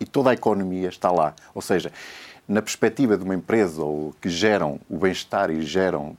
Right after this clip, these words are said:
todas as comodidades que nós temos para o nosso bem-estar e que fazem os nossos estilos de vida de hoje, está tudo assente no ecossistema. Portanto, as empresas têm as suas dependências no ecossistema. Portanto, por isso, para as empresas, para a economia em geral,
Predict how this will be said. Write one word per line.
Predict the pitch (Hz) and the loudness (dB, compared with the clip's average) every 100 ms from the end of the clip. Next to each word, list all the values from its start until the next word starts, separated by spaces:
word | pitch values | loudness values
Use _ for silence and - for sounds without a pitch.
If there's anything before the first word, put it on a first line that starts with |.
| _ | _
todas | 104 92 82 73 - - - - - - | 0 2 0 -2 -10 -16 -20 -20 -20 -16
as | - | -2
comodidades | 104 101 98 104 85 - | 0 4 4 4 2 -2
que | 92 | -4
nós | 85 | -4
temos | - 85 - _ - | -4 -6 -8 _ -2
para | 90 | 0
o | |
nosso | 80 78 95 | 0 -4 -6
bem-estar | 85 - 95 107 _ _ _ - | -8 -2 -2 -2 _ _ _ -20
e | |
que | - | -14
fazem | - 113 104 101 | 0 2 4 2
os | |
nossos | 104 113 - | 4 2 0
estilos | - 104 92 78 | 0 2 2 0
de | |
vida | 87 80 85 | -2 0 -2
de | 85 92 | 0 0
hoje, | 98 117 - | 0 -2 -10
está | - - 107 | -8 -2 -2
tudo | - 113 | -2 -4
assente | 107 - 107 - | -4 -8 -10 -8
no | |
ecossistema. | 107 107 110 - 92 | -8 -6 -8 -6 -6
Portanto, | 87 85 78 | -6 -8 -6
as | 92 | -2
empresas | 98 - 95 85 104 117 - - - - - - _ | -2 2 0 0 -6 -12 -20 -20 -20 -18 -20 -20 _
têm | - 117 | 2 2
as | 101 - 117 - | 2 -4 -2 -2
suas | - 160 127 | 0 2 2
dependências | - - 95 90 92 104 127 131 - - _ - | 0 0 2 4 0 -2 -8 -8 -10 -18 _ -2
no | 113 123 - | 2 2 0
ecossistema. | 123 - 123 - 120 101 | -6 -4 -8 -6 -6 -6
Portanto, | - 101 85 | -2 -2 -2
por | - 107 | -2 -2
isso, | 104 - | -2 -6
para | 104 90 | -2 0
as | 85 | 0
empresas, | 80 80 76 78 110 - | -4 -2 -4 -4 -10 -8
para | 92 | -4
a | 90 | -2
economia | - 87 82 78 76 | 0 0 0 -6 -8
em | |
geral, | 85 82 92 | -6 -2 -2